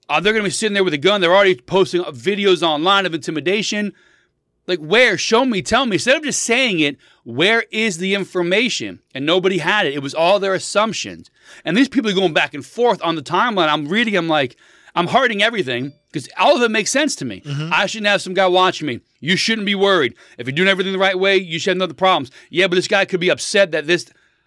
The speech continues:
Speaker 1: everybody's making good points. So the fact that this is an issue, remove the problem.
Speaker 2: Right.
Speaker 1: The box is gone. None of this could happen.
Speaker 2: Right.
Speaker 1: In my opinion,
Speaker 2: I,
Speaker 1: it
Speaker 2: in
Speaker 1: seems
Speaker 2: fact,
Speaker 1: like a simple fix.
Speaker 2: I would, I would, I would, s-, I, I would have loved to be able to say, "So how would you guys feel if we remove the boxes?"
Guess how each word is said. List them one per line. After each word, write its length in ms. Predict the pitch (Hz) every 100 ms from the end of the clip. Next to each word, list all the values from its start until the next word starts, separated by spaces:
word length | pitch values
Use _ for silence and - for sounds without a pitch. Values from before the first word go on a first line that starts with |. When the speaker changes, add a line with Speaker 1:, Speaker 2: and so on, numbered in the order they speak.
| _ _ -
Speaker 1:
everybody's 560 | 202 269 285 269 254 202
making 280 | 233 247 214
good 160 | 226
points. 360 | 190 285 208 - _
So 140 | - 156
the 80 |
fact 440 | 127 - 196 233 -
that 200 | 208 160
this 160 | 190
is 120 | 190 160
an 100 | 156
issue, 520 | 185 - 226 240 208 _
remove 380 | 135 143 180 208
the 60 | 180
problem. 520 | - 175 139 104 92 123
Speaker 2:
Right. 220 | 120 101 _
Speaker 1:
The 80 | 131
box 280 | 131 185 226
is 100 | 180
gone. 360 | 196 202 180
None 180 | 165 180
of 60 | 185
this 140 | 180
could 120 | -
happen. 340 | 147 135 117 117
Speaker 2:
Right. 200 | 120 98 -
Speaker 1:
In 120 | 147
my 140 | 151 170
opinion, 440 | 214 277 202 110
Speaker 2:
I, 80 | 160
Speaker 1:
it 80 | -
Speaker 2:
in 60 | 185
Speaker 1:
seems 160 | 214 208
Speaker 2:
fact, 120 | 208
Speaker 1:
like 140 | 202
a 60 | 196
simple 320 | - 196 190
fix. 360 | - 254 107 -
Speaker 2:
I 100 | 175
would, 220 | 214 220
I 60 | 156
would, 180 | 175 - -
I 80 |
would, 180 | 147 165
s-, 220 | - - -
I, 120 | 131 - - - - _
I 60 | 143
would 140 | 151
have 100 | 127
loved 260 | 131 160 156
to 80 | 147
be 80 |
able 100 | 139
to 60 | 131
say, 380 | - 165 123 107 - _
"So 220 | - 156
how 200 | 131 185
would 120 | 190
you 80 | 180
guys 240 | 170 160 -
feel 260 | 165 156
if 60 | 143
we 160 | 139 131
remove 300 | 131 139 127
the 80 |
boxes?" 580 | 120 120 - - - -